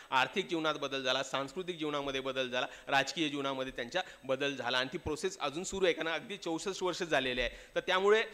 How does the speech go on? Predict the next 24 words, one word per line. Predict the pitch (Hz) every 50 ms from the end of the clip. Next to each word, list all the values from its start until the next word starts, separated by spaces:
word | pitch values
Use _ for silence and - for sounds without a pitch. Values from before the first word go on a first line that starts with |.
| - - - -
अ, | 156 165
नेमका | 175 185 180 175 233
काय | 208 - - 180 185 196
बदल | 196 202 190 180
झाला, | 170 170
सामाजिक | 165 - 175 151 156 170 185 185 185 180 185
बदलांच्या | 170 160 156 165 170 170 170 170 165
अनुषंगाने | 165 160 175 160 160 165 165
जर | 165 160
आपण | 156 143 160 165
बघायला | 156 151 147 156 151 156
गेलो, | 151 151 156 160 143 127 - - - - -
अ, | - 143 139
तर, | - - 180 170 180 - - - - - - -
अ, | - 143 147 151 156 156 151 - - 131 127
धम्मदीक्षित | 151 165 180 190 196 185 170 - - 208 196 - 208
समाजाने | 170 - 185 165 170 175 175 165 165 156 156 160 175 202 - - - - - _ _
पूर्णपणे | - 185 208 220 214 214 214 185 196 196 202
सामाजिक | 190 - 196 151 151 160 175 185 190 214 190
जी | 175 202
प्रमाणके | 208 - - - - 170 175 185 190 185 - 196
आणि | 185 185 185
मूल्य | 185 175 165 170 180 190
असतात | 180 165 - - - 156 107